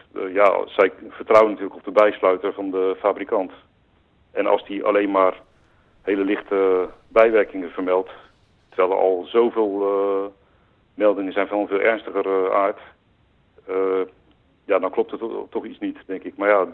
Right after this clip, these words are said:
dat de dierenartsen dat daarvan,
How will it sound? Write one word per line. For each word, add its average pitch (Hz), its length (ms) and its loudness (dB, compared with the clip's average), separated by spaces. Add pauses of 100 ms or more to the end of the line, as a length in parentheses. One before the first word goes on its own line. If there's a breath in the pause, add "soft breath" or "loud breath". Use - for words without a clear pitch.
(160)
dat 92 140 -12
de 87 60 -18
dierenartsen 101 500 -4
dat 90 140 -4 (1200)
daarvan, 98 280 4